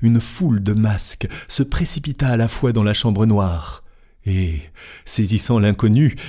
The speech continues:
qui se tenait comme une grande statue, droit et immobile dans l'ombre de l'horloge d'ébène,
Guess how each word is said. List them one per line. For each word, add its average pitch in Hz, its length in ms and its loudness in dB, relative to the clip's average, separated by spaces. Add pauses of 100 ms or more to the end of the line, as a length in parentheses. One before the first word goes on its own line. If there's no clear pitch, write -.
(100)
qui 107 100 -4
se - 160 -6
tenait 95 320 -2
comme 92 200 -4
une 95 100 -2
grande 98 300 0
statue, 110 500 -4 (220)
droit 101 520 -4
et 98 80 -2
immobile 95 520 0
dans 87 120 -2
l'ombre 98 480 -2
de 95 60 -8
l'horloge 82 420 -6
d'ébène, 95 560 -4